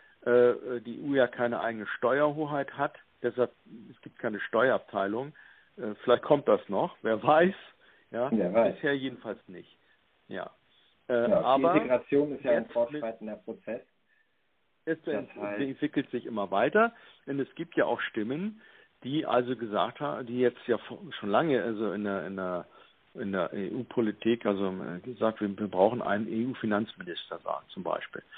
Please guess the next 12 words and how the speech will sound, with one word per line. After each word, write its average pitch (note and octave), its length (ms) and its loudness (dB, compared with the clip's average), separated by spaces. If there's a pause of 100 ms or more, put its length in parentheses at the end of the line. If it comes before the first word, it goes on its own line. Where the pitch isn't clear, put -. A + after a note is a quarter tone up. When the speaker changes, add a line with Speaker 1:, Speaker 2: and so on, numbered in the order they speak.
(220)
Speaker 1:
Ja B2+ 80 12
gut, B2+ 120 10
wenn A#2+ 120 10
man B2 100 8
das A2+ 160 6
machen B2 320 6
wollte, B2+ 380 8 (400)
äh, A2+ 240 2 (300)
das G#2+ 140 -4
ist - 60 -16
natürlich A2+ 320 -4
auch - 160 -6